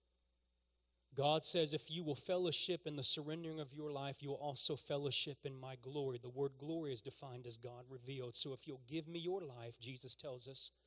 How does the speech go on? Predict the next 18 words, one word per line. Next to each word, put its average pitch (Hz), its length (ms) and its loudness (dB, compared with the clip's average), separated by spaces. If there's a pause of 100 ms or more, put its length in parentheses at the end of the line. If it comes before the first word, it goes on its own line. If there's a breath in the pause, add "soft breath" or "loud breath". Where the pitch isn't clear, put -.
(640 soft breath)
that 123 120 -8
he 147 160 -6
who 135 180 -4
loses 143 400 2
his 139 160 -2
life 131 240 -4
for 143 120 -8
my 131 200 -6
sake 135 340 2
will 123 120 -6
find 135 340 -10
life. 117 260 -12
If - 140 -12
you'll 127 120 -6
give 135 220 -10
me 156 120 -10
your 156 200 -4
life, 110 400 -10